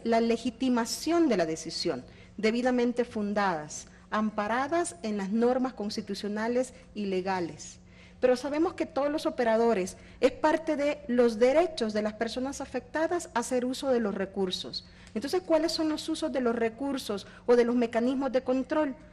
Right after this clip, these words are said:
A nivel procesal, justamente los medios de impugnación, apelaciones o cualquier nombre técnico que pueda referirse. Pero también hay otros mecanismos o garantías de control de carácter constitucional, como pueden ser los amparos.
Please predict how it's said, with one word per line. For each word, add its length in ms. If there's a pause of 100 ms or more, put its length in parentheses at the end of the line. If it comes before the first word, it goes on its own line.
(280)
A 100
nivel 260
procesal, 640 (200)
justamente 560
los 140
medios 260
de 60
impugnación, 800 (100)
apelaciones 840
o 80
cualquier 400
nombre 380
técnico 480
que 100
pueda 240
referirse. 720 (460)
Pero 160
también 320
hay 140
otros 360 (240)
mecanismos 720
o 60
garantías 720
de 200
control 600 (340)
de 160
carácter 400
constitucional, 880
como 240
pueden 260
ser 200
los 200
amparos. 640